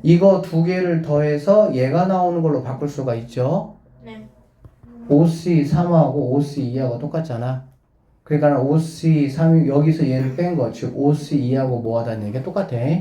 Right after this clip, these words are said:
Speaker 1: 이게 조합 특징이죠. 그래서 일단, 일단 여기까지 내가 이렇게 왔어. 이게 바로 뭐냐? 몇 개라는 얘기야? 이십팔 개다, 이런 얘기가 되겠지.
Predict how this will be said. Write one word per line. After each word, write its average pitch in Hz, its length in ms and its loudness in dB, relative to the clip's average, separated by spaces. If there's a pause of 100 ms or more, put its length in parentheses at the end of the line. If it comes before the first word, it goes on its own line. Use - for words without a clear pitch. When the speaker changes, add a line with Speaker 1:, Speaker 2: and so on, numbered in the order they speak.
(120)
Speaker 1:
이게 139 140 -4
조합 143 240 -2
특징이죠. 160 760 -2 (200)
그래서 135 540 0 (1600)
일단, 160 340 6
일단 147 180 0
여기까지 170 400 4
내가 127 160 -2
이렇게 120 160 -6
왔어. 107 560 -6 (500)
이게 170 320 4
바로 143 280 0
뭐냐? 127 440 0
몇 123 140 -4
개라는 127 300 -4
얘기야? 139 380 -4 (420)
이십팔 165 540 -2
개다, 147 320 2
이런 117 200 -4
얘기가 98 220 -6
되겠지. 95 480 -12